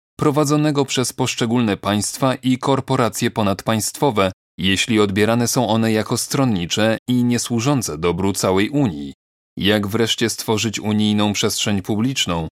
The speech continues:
absolutnie niezbędną do aktywnego udziału obywateli w funkcjonowaniu każdej demokratycznej organizacji?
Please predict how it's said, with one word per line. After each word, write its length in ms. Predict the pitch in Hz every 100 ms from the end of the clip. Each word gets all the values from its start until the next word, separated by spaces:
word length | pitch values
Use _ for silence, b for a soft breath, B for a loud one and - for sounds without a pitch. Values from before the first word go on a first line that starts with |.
| _ 95
absolutnie 640 | 92 - 101 101 - 104
niezbędną 760 | 101 98 95 98 95 101 110 101
do 200 | 101 101
aktywnego 640 | 101 120 107 107 101 101
udziału 480 | 101 101 101 104 98
obywateli 760 | 95 101 95 98 92 78 92
w 40 | 101
funkcjonowaniu 840 | - 131 - 147 139 123 123 123
każdej 440 | 113 113 101 117 117
demokratycznej 840 | 120 113 - 120 107 - 92 92
organizacji? 880 | 95 98 95 98 104 120 - 73